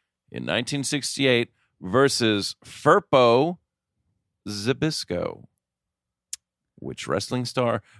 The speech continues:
made his professional wrestling debut in Toronto, Canada in nineteen sixty-eight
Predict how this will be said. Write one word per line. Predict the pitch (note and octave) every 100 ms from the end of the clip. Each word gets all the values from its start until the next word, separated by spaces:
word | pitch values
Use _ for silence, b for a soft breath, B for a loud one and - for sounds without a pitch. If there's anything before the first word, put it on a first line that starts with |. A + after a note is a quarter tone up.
| b
made | G#2 A2 C#3
his | C3 B2
professional | A#2 - C3+ - C#3+ C#3+ A#2
wrestling | F#2+ - D3+ D3
debut | C#3+ C#3+ C3 F2 D#2
in | D2+
Toronto, | D2 A#1+ C2+ D2+ F#2
Canada | F#2 G2 F#2+
in | G2
nineteen | F#2 G2+ A2+ B2
sixty-eight | A#2+ - - - G2+ F#2+